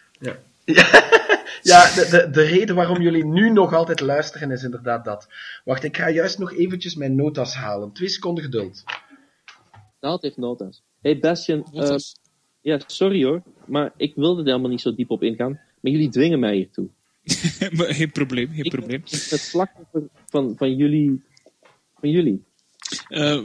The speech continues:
Speaker 3: het, het deed mij eigenlijk op sommige momenten, <laughs> op sommige momenten zelf een beetje denken aan het boek, eh, Kaas van Willem Elschot.
Speaker 1: Oh, good God. That's the
Speaker 3: <laughs> Ja.
Speaker 1: worst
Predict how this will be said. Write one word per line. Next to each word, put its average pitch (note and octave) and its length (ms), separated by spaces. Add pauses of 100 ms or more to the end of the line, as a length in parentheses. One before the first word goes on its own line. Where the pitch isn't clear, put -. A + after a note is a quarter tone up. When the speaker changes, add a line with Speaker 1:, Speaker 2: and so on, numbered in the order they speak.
Speaker 3:
het, - 240
het - 260
deed G#3+ 220
mij F#3+ 140
eigenlijk E3+ 320
op - 140
sommige F#3+ 300
momenten, F3 440
<laughs> - 1500
op D#3+ 80
sommige A#3+ 260
momenten A3+ 280
zelf F3+ 100
een E3+ 60
beetje E3 220
denken F3+ 300
aan E3 100
het D3 180
boek, D#3 280
eh, A#2 500 (220)
Kaas D3+ 480
van A#2 160
Willem A#2+ 240
Elschot. - 640
Speaker 1:
Oh, C#3 240
good F3 200 (100)
God. C3+ 560 (340)
That's F#3+ 240
the G3 140
Speaker 3:
<laughs> - 40
Ja. D3+ 40
Speaker 1:
worst G3 340